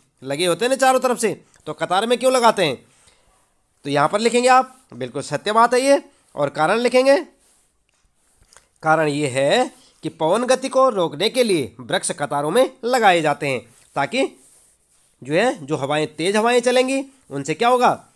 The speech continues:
उनका प्रेशर थोड़ा कम हो जाएगा, ताकि मृदा का अपरदन कम हो, यानी कि मिट्टी उड़े नहीं, ठीक है ना। तो इस प्रकार से आप लिख सकते हैं।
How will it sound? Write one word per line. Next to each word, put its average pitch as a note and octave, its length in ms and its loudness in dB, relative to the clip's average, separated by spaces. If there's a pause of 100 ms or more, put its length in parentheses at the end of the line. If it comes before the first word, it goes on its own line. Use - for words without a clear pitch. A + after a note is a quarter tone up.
उनका D3 200 -8
प्रेशर D3+ 340 -6
थोड़ा G3+ 220 2 (280)
कम B3+ 140 2
हो F3+ 140 2
जाएगा, D3 320 0 (300)
ताकि C#3+ 240 -4
मृदा C#3+ 300 -2
का D3 140 -2
अपरदन F#3+ 400 -2 (200)
कम G3+ 140 2
हो, C3+ 300 -2
यानी C#3+ 200 -6
कि D3 100 -12
मिट्टी A#3+ 380 -6 (320)
उड़े D3+ 300 0
नहीं, C#3 320 -2 (300)
ठीक C#3 160 -8
है A3+ 80 0
ना। C#4 180 2 (500)
तो C#3+ 40 -8
इस C3+ 80 -6
प्रकार C#3 260 -6
से D#3+ 120 -2
आप - 300 0 (100)
लिख C#3 160 -8
सकते F#3+ 260 -4
हैं। C4 160 0